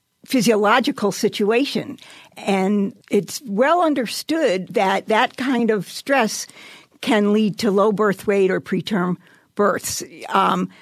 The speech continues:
people likened it to being in an earthquake. People likened it to famine. People,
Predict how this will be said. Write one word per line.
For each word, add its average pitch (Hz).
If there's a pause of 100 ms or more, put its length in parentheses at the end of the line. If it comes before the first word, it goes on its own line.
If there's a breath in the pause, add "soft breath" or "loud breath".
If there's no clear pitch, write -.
(120)
people 285
likened 254
it 233
to 202 (440 soft breath)
being 220
in 226
an 226
earthquake. 247
People 226
likened 233
it 220
to 226
famine. 269
People, -